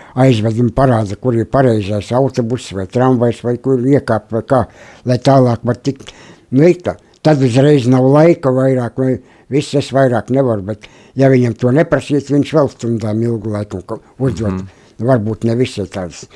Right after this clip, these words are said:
Speaker 1: gudrs jautājums, bet pacietīgi jāatbild, nu, neko.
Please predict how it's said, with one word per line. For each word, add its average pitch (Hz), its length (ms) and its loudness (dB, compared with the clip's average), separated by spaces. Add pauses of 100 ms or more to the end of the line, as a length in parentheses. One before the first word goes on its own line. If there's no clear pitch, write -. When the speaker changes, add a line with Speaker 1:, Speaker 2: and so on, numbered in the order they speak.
(220)
Speaker 1:
gudrs 110 580 -4
jautājums, 110 540 -4 (560)
bet 117 260 -6
pacietīgi 110 720 -2
jāatbild, 139 480 2
nu, 139 160 0
neko. 131 320 -2